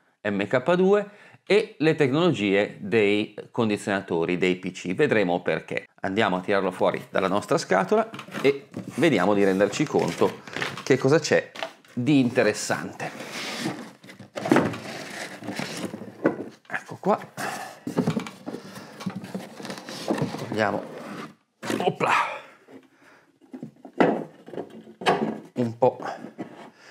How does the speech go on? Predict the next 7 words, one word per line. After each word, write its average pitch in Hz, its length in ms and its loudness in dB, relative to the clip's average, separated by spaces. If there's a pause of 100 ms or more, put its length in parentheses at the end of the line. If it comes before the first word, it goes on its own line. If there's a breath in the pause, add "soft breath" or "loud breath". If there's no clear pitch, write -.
(360 loud breath)
di 113 260 0
imballi. 202 640 4
All'interno 165 440 4
della 147 160 6
scatola 107 540 2
troviamo 113 580 4
naturalmente 117 1160 2